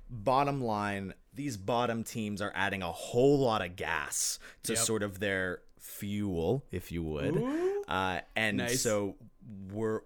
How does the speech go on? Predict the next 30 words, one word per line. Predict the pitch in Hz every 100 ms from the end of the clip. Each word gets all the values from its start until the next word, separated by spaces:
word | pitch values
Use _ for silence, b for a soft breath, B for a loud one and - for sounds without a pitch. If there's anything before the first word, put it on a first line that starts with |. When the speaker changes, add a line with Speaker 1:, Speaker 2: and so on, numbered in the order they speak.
| 117
Speaker 1:
who | - 147 143
rises | 135 123 123 117 113 107 95 - -
and | 101 95 90 - -
who | - 208 202 175 160 -
right | 139 135 117
now | 135 143 139 131 120 - -
is, | 127 113 101 - -
um, | 92 90 87 87 _ - b b b -
let | 85
me | 90
rephrase, | 87 90 80 - b -
the | -
people | 165 180
right | 143
now | 143
at | 120
the |
very | 117 107
top, | - 156 156 - b b -
uh, | 101 98 92 - 113
don't | 104 120
need | 98
to |
get | 82 76
too | 85
comfortable. | 69 65 - - - _ - - - -
Speaker 2:
Yeah, | 170 202 -
I | 160
like | 170 220
it. | 214 -